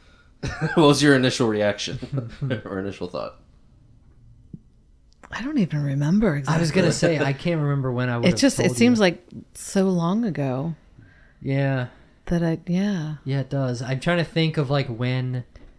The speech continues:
Speaker 3: God, I do
Speaker 2: I'm... I mean, I kinda re-, remember thinking, "Wow, if he can do that, that's awesome."
Speaker 3: Yeah? Oh, that's
Speaker 2: Yeah.
Speaker 3: very sweet of you.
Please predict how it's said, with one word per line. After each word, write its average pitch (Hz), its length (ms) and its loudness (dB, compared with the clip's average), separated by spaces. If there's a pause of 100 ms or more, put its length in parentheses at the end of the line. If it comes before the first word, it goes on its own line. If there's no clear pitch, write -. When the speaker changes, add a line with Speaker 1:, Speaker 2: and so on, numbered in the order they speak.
(520)
Speaker 3:
God, 165 240 -2
I 135 100 0
do 139 180 0
Speaker 2:
I'm... 196 260 4 (400)
I 196 40 6
mean, 208 140 6
I 208 80 6
kinda 311 280 2
re-, 151 180 2
remember 175 360 4
thinking, 156 280 0
"Wow, 160 440 4
if 151 120 -6
he 196 120 0
can 185 180 0
do 160 220 4
that, 147 300 0
that's - 360 -4 (120)
awesome." 139 640 -2 (180)
Speaker 3:
Yeah? 139 320 -2 (240)
Oh, 185 40 0
that's 226 200 4
Speaker 2:
Yeah. 185 60 2
Speaker 3:
very 131 160 2
sweet 117 280 -6
of 107 80 -10
you. 110 200 -8